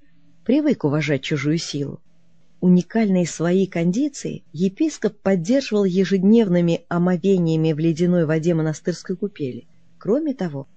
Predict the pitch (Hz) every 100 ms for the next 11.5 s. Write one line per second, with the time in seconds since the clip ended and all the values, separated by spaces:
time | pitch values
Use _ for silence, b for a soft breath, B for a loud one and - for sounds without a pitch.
0 | - - - - 220 277 320 269 262 262
1 | 226 233 233 226 220 233 165 135 - -
2 | - - - - - - 180 - 180 180
3 | 170 165 156 151 151 156 196 294 254 170
4 | 135 - - - - - - - 156 156
5 | 165 170 196 170 160 165 147 151 185 165
6 | 156 - 135 143 180 - 151 - 147 147
7 | - - 156 160 165 - 151 147 - 151
8 | 233 262 - 143 - - - - - -
9 | - 175 196 226 220 185 185 190 - 320
10 | - 165 147 196 202 202 247 240 254 269
11 | 262 202 151 131